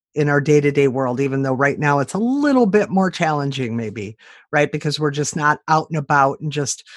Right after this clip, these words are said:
seeing someone at the store and going, "Oh, here's a hug and how are you? And let's just chat for a while." Now everybody's kind of like, "Get in, get out, avoid contact, avoid any kind of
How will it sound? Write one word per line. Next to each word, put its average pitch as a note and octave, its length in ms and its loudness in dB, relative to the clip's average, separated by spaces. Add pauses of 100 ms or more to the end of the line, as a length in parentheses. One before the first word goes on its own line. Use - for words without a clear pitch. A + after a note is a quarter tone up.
(160)
seeing G3 300 4
someone G3 260 2
at D3 140 -6
the E3+ 80 -4
store D#3+ 600 0
and D#3 180 -4
going, F3 340 -2
"Oh, E4+ 420 4
here's D#4 280 -2
a D#4 60 0
hug D4 460 2
and C#4+ 140 -2
how D4 180 -2
are C#4+ 180 0
you? C#4 280 -6
And B3+ 160 -6
let's C4 200 -6
just C4+ 220 -8
chat C4 260 0
for G3 120 -2
a - 20 -2
while." D3+ 220 0
Now D3+ 180 0
everybody's D3 420 -4
kind C#3 200 -2
of C3 80 -8
like, B2+ 240 -6 (240)
"Get F3 120 0
in, G#3 220 4
get E3+ 180 -2
out, D#3+ 340 2 (340)
avoid D#3+ 340 -4
contact, D#3 580 -4 (120)
avoid D#3 480 -6
any D#3+ 180 -8
kind D#3 280 -8
of C#3 180 -8